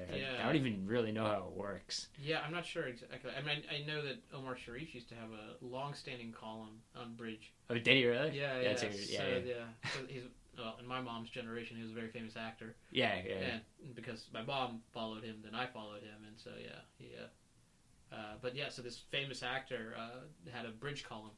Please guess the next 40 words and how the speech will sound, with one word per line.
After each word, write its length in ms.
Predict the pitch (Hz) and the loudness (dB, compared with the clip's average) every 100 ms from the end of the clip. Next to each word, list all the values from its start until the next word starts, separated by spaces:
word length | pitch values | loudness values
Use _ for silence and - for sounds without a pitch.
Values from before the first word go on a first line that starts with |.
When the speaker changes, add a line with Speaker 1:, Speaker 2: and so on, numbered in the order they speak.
| - - | -18 -12
Speaker 2:
I 60 | 131 | -10
think, 260 | 120 113 - | -8 -10 -2
for 80 | - - | 4 4
Speaker 1:
<laughs> 80 | |
Speaker 2:
until 240 | 131 151 156 | 4 0 0
he 80 | 120 | 0
died, 460 | 104 127 139 98 104 | -2 -2 -2 -4 0
I 80 | 107 | 2
Speaker 1:
Yeah, 60 | 107 110 | 4 2
Speaker 2:
think, 80 | 98 | 0
Speaker 1:
yeah. 40 | |
Speaker 2:
maybe. 300 | 107 101 104 - - - - | -4 -6 -14 -18 -20 -20 -14
Yeah. 60 | - 113 113 - - - - - - | -8 -6 -8 -12 -20 -20 -20 -20 -2
All 60 | 190 | 4
right, 160 | 262 - | 6 6
yeah, 140 | 247 | 6
no, 80 | 160 | 6
I 100 | 151 | 4
will 60 | |
definitely 300 | 160 185 160 | 2 0 -4
check 220 | 131 131 120 | -4 -4 -2
out, 280 | 107 110 | -2 -2
like, 260 | 120 113 - - | -4 -4 -6 -10
har-, 100 | - | -4
both 180 | 151 165 | 2 4
Hardcore 380 | 160 131 - 120 | 4 2 2 -2
History 260 | 120 - 113 | -2 -2 -2
and 80 | |
then, 180 | 110 110 107 117 | -2 -4 -6 -6
uh, 600 | 113 107 110 110 113 117 - - - - | -4 -4 -8 -8 -8 -10 -12 -20 -20 -8
Speaker 1:
Uh, 80 | - - | -4 2
Common 320 | 120 110 95 | 4 4 2
Sense. 240 | - 95 90 | 0 0 2
Speaker 2:
Common 260 | 127 113 | 2 2
Sense, 160 | - - | -2 -6
Speaker 1:
Yeah, 160 | - 92 | -2 0
Speaker 2:
right, 180 | 87 85 | 0 -2
Speaker 1:
yeah. 80 | 87 | -4
Speaker 2:
Common 160 | 85 82 | -6 -8
Sense. 140 | - | -14